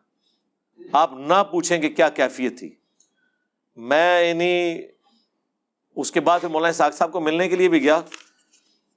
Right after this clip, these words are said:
میں نے پوری رات جاگ کے وہ ویڈیوز ختم کی تھی، میرا بس نہیں چلتا تھا۔ پھر دیکھو نا، میں کم چک دیتا نا،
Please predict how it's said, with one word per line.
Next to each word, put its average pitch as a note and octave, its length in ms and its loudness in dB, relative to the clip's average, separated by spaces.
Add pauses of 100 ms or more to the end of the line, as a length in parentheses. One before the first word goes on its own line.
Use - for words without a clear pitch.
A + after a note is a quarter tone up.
میں D3 220 0
نے G3+ 100 -2
پوری G3+ 320 2
رات E3+ 300 2
جاگ F3+ 240 2
کے F#3+ 160 -2
وہ F3 240 2 (240)
ویڈیوز D#3 360 2
ختم D3+ 280 -2
کی C#3 140 0
تھی، G2 200 -8 (1080)
میرا D#3 180 2
بس F#3+ 340 0
نہیں A#3 120 -6
چلتا F#3 300 0
تھا۔ D3+ 160 0
پھر D3 140 -6
دیکھو D3 320 0
نا، A3+ 100 2
میں F#3 180 0
کم E3 260 -2
چک F3+ 240 -2
دیتا B2+ 220 -4
نا، F2+ 100 -12